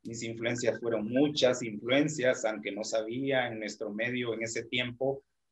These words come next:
hablar de música como estudio era declararse una condena, a no poder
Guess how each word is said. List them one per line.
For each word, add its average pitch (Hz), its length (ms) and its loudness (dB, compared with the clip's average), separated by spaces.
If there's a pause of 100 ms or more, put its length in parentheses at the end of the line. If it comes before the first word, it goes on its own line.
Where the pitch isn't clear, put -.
hablar 117 320 4
de 117 120 2
música 127 500 2
como 113 300 2
estudio 120 760 2
era 120 260 8
declararse 110 1080 2
una 117 300 -4
condena, 123 720 0
a - 20 -4
no 113 220 -6
poder 113 480 -2